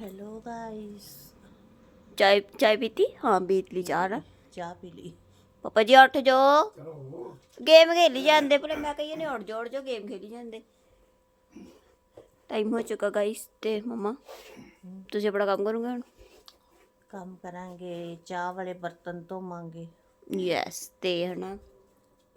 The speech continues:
Speaker 2: ਔਰ ਟਾਈਮ ਹੋ ਗਿਆ ਹੈ ਸਕੂਲੇ ਜਾਣ ਦਾ। ਤੇ ਮੈਂ ਚੱਲੀ ਹਾਂ ਸਕੂਲੇ, ਆਪਾਂ ਮੈਂ ਸਕੂਲ ਤੋਂ ਬਾਅਦ ਅੱਗੇ ਵਲੌਗ ਮੁੰਡਾ ਕੰਟੀਨਿਊ ਕਰੂੰਗੀ,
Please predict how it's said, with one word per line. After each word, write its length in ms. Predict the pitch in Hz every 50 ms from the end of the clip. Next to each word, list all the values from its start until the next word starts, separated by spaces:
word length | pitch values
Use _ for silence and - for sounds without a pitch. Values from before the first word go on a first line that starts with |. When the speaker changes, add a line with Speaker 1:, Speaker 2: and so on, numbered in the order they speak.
| -
Speaker 2:
ਔਰ 200 | - 190 185 180 180 -
ਟਾਈਮ 300 | 202 190 180 180 190 196
ਹੋ 140 | 202 202 190
ਗਿਆ 180 | 185 185 180
ਹੈ 140 | 175 175 185
ਸਕੂਲੇ 300 | 196 - - 190 180 185
ਜਾਣ 300 | 175 190 185 185 196 202
ਦਾ। 240 | 170 190 233 220 - - _ - - 208 233 - - _ - - - - - - - _
ਤੇ 260 | - 208 208 208 208 208 208 208 - - - _ _ _ _ _ _ - -
ਮੈਂ 140 | 208 208
ਚੱਲੀ 220 | 202 208 208 190 202
ਹਾਂ 80 | 202
ਸਕੂਲੇ, 240 | 202 - 214 190 190
ਆਪਾਂ 180 | 190 190 196 185
ਮੈਂ 160 | 185 190 185
ਸਕੂਲ 200 | - - - 196
ਤੋਂ 120 | - 185
ਬਾਅਦ 180 | 180 180 175 185
ਅੱਗੇ 160 | 185 175 185
ਵਲੌਗ 260 | 180 175 180 175 170
ਮੁੰਡਾ 240 | 170 175 165 170 170
ਕੰਟੀਨਿਊ 360 | 170 175 165 - 175 180 190
ਕਰੂੰਗੀ, 480 | 190 - 202 196 196 190 190 208 220